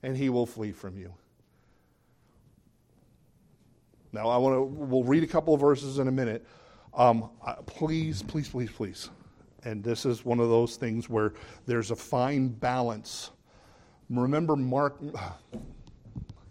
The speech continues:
remember Michael the archangel?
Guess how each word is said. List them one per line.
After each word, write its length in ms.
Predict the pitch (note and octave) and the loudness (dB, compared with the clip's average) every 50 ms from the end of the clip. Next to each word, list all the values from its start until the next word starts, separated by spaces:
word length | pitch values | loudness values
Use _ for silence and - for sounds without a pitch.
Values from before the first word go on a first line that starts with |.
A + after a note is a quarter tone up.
| - - - _ _ - - - - - - - - - - - - - - - - - - - - - - _ - _ - - - | -20 -20 -20 _ _ -20 -20 -18 -16 -16 -16 -18 -20 -20 -20 -20 -18 -14 -12 -12 -12 -12 -16 -18 -20 -20 -20 _ -20 _ -20 -10 -6
remember 360 | C3 C3+ D#3 D#3+ D#3+ D#3 D#3+ | -2 0 0 0 2 2 2
Michael 440 | D3 C#3+ D3 D3 D3+ C#3+ D#3 D3 C3+ | 2 2 2 2 2 0 0 -2 0
the 140 | C3 C3 B2 | 0 0 2
archangel? 640 | B2+ B2+ B2 - B2+ B2+ C3+ B2 C3+ C3+ C3 | 0 0 0 -2 -4 -4 -4 -2 -4 -6 -6